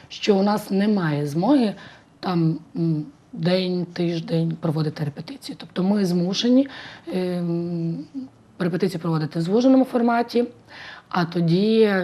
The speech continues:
трішечки, як то кажуть, е, мати можливість походити, відчути, як себе,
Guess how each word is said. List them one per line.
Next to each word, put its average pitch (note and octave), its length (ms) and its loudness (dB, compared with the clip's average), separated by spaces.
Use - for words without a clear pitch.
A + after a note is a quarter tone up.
трішечки, E3+ 840 2
як E3 140 -6
то E3 120 -6
кажуть, D#3+ 640 -4
е, D#3+ 260 -4
мати E3+ 320 2
можливість D#3+ 520 -2
походити, G3+ 640 0
відчути, G#3+ 600 0
як G3+ 380 0
себе, F#3 420 -6